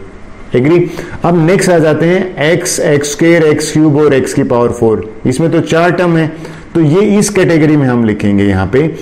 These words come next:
यानी कि x plus x square plus x cube plus x की पावर four। I hope now it is clear to you। ये मैं आप पे homework छोड़ देता हूँ, Remaining है वो आप कर लोगे। एक और कर देता हूँ last में,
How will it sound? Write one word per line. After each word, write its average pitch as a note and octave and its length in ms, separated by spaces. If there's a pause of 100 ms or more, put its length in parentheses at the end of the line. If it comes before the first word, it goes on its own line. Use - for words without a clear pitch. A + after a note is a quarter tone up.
(200)
यानी A#2 200
कि C3 180 (220)
x - 240 (380)
plus B2+ 360
x A#2 280
square D3+ 460 (300)
plus B2+ 360
x B2 280
cube E3 420 (280)
plus B2+ 280
x A#2 160
की A#2+ 100
पावर G#2+ 260
four। G2 360 (720)
I B2+ 100
hope D3+ 220
now D3 260
it D#3 160
is D#3 140
clear D3+ 260
to D3+ 100
you। D#3 200 (500)
ये D3+ 220
मैं G3+ 160
आप D#3+ 320
पे E3 140
homework B2 440
छोड़ A#2 220
देता A2+ 220
हूँ, E3 120 (220)
Remaining F3+ 580
है D#3 220
वो D3 120
आप B2+ 260
कर A#2 120
लोगे। G#2+ 280
एक F#3 320
और F#3 160
कर D3 140
देता C#3+ 220
हूँ C#3+ 140
last C3 280
में, D3+ 180